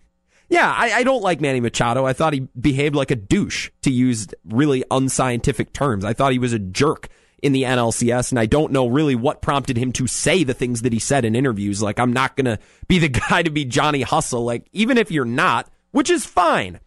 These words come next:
Not every athlete is. Why do you say that? Like, he just comes across like a dink. Well, he signed a huge contract with the Padres and joins a long list of players in my lifetime who have played for the Padres, who have gone on to legendary careers there. Like, I, I can't think of any.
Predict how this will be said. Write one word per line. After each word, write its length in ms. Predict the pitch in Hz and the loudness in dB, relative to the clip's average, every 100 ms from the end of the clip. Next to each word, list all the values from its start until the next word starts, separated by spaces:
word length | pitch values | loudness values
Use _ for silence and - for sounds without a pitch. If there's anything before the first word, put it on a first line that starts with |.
| - | -2
Not 180 | 202 | 0
every 240 | 254 240 220 | 2 0 0
athlete 460 | 175 190 190 180 | 0 0 0 0
is. 260 | 180 139 101 - _ _ _ | 0 -2 -4 -12 _ _ _
Why 180 | 220 339 | 0 2
do 60 | |
you 120 | 233 | 2
say 340 | - - 214 156 | 0 -2 0 0
that? 240 | 107 101 | -2 -6
Like, 160 | 107 - | -6 -4
he 80 | 151 | -2
just 180 | 214 | 0
comes 180 | - 233 | 0 0
across 380 | 143 - 147 160 | 0 0 0 0
like 140 | 120 | -2
a 60 | 98 | -4
dink. 480 | 87 - 135 92 - - _ _ | -6 -2 -2 -2 -10 -20 _ _
Well, 140 | - - | 0 2
he 120 | 185 | 0
signed 240 | - 156 | 0 0
a 60 | 127 | 0
huge 260 | 160 147 | -2 -2
contract 440 | - 131 127 131 - | -2 -2 0 -2 -2
with 100 | 110 | -6
the 60 | |
Padres 680 | - - 131 120 98 92 98 - _ _ _ _ _ _ _ _ - | -4 -2 0 0 -2 -6 -10 -18 _ _ _ _ _ _ _ _ -2
and 140 | 151 | 0
joins 300 | 131 160 147 | 2 2 2
a 60 | 139 | 0
long 280 | 127 160 151 | 2 2 2
list 240 | 156 151 | 0 0
of 160 | 127 - | -4 -2
players 380 | 151 151 131 123 | -2 0 0 0
in 80 | |
my 160 | 123 196 | 0 2
lifetime 560 | 170 120 - 113 117 127 _ _ _ | 2 -2 -2 -2 -4 -6 _ _ _
who 140 | 165 | 2
have 160 | 151 113 | 2 0
played 260 | 151 135 120 | -2 0 0
for 80 | |
the 80 | 117 | -2
Padres, 540 | - 117 113 117 113 117 | 0 0 0 0 -2 -2
who 80 | |
have 100 | 117 | -2
gone 220 | 104 120 110 | 0 0 0
on 120 | 107 | -2
to 100 | 110 | -2
legendary 600 | 104 123 113 107 107 104 | 0 0 0 -2 0 -2
careers 460 | - 104 101 104 101 | -2 0 0 -2 -2
there. 300 | 104 110 113 | -2 -2 -4
Like, 260 | 98 92 | -6 -6
I, 140 | - 117 - | -4 -6 -2
I 80 | 220 | 0
can't 240 | - 254 | 2 0
think 180 | 151 135 | 0 -2
of 80 | 123 | -2
any. 220 | 110 98 | -2 -4